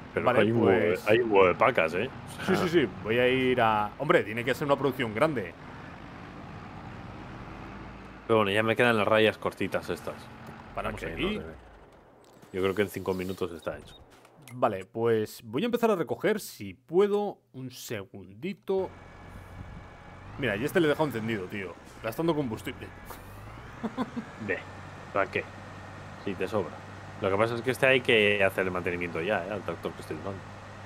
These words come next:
Speaker 2: Buah, si no le quiero hacer, mira, ni le quiero llevar al taller. No quiero saber ni lo que vale hacer el mantenimiento a ese. Es que no quiero saberlo.
Speaker 1: ¿No lo llevamos la otra vez?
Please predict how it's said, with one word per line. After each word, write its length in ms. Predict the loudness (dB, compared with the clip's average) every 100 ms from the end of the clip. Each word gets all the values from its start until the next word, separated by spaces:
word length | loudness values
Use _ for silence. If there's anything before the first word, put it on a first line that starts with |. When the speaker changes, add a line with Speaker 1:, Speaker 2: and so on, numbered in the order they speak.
| -14 -12 -8
Speaker 2:
Buah, 280 | -2 2 2 0 -10 -12
si 140 | -6
no 80 | 0
le 80 | 4
quiero 160 | 6 6
hacer, 200 | 4 2 0
mira, 120 | 0
ni 160 | 0
le 120 | 2 4
quiero 120 | 8
llevar 180 | 8 6
al 100 | 4
taller. 260 | 0 0
No 80 | -2
quiero 140 | 0 2
saber 140 | 4
ni 80 | 4
lo 80 | 6
que 60 |
vale 240 | 6 4 0 -12 -16 -12 -6
hacer 180 | -2 0
el 80 | 2
mantenimiento 480 | 2 2 0 2
a 60 | 0
ese. 140 | -2 -10 -14 -16 -16 -16 -14 -14 -14 -16 -16 -16 -14 -14 -14 -14 -14 -10
Es 120 | -8
que 140 | 4 4
no 240 | 6 2
quiero 200 | 4 4
saberlo. 500 | 4 4 4 0 -6 -10 -16 -18 -18 -18 -18 -18 -18 -18 -16 -14 -14 -16 -16 -14
Speaker 1:
¿No 40 | -2
lo 80 | 2
llevamos 440 | 6 6 6 4
la 100 | 2
otra 160 | 4 6
vez? 200 | 6